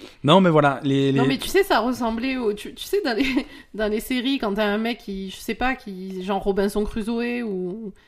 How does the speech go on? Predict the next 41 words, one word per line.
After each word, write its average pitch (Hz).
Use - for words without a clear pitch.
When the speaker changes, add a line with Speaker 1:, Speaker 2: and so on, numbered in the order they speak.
Speaker 1:
Ouais, 147
ouais. 139
Speaker 2:
tu -
vois, 262
euh, 208
quelqu'un 214
qui 208
est, 185
qui -
est -
paumé 226
dans 202
un 196
endroit 196
et 226
qui 190
arrive 170
plus -
à 214
revenir 214
et 180
que -
Speaker 1:
Ouais, 233
non, 131
non, 156
je 101
vois, 98
hein, 139
Speaker 2:
et 135
Speaker 1:
mais 107
Speaker 2:
qui 92
a -
fait 185
ses 185
trucs -
pourris 226
et 180
qui -
Speaker 1:
il 131
Speaker 2:
a 147
Speaker 1:
avait, 180